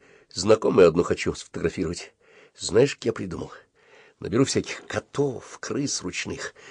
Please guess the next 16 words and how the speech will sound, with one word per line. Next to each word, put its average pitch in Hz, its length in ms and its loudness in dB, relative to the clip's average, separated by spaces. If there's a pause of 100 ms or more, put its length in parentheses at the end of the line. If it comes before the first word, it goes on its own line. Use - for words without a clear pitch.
хомяков, 160 720 2
черепах, 175 640 -4
собак, - 520 2
может, 95 140 -2
даже 92 220 0
енота 107 400 6
найду, 135 380 6 (540)
и - 120 -10
посажу 127 640 2
её 104 340 2
с - 220 2
ними 90 280 2
на 95 180 0
ковре. 98 400 -2 (580)
Ну, 107 160 2
там - 300 0